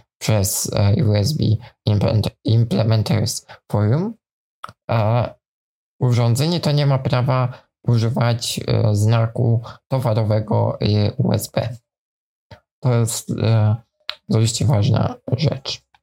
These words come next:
No, ale właśnie, tak jak mówiłem, to tylko teoria. A, i tak było na początku. E, na początku nie było chaosu, właśnie. Chaos mamy dopiero teraz.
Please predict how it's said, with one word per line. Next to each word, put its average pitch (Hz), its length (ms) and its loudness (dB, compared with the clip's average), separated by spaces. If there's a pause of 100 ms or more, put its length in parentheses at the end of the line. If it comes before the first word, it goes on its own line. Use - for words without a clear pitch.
(1300)
No, 175 280 0
ale 160 280 0
właśnie, 117 720 0
tak 180 200 -2
jak 180 80 -2
mówiłem, 147 360 2
to 147 80 -2
tylko - 260 -6
teoria. 117 500 2 (1160)
A, 127 220 0
i 117 120 -4
tak - 220 -6
było 339 160 -2
na 285 120 0
początku. 120 680 -2 (840)
E, 117 320 2
na 131 200 0
początku 151 920 -2 (720)
nie 139 360 2
było 143 200 0
chaosu, - 680 -2
właśnie. - 520 0 (480)
Chaos 180 300 -2
mamy 143 200 0
dopiero 117 340 0
teraz. - 580 -4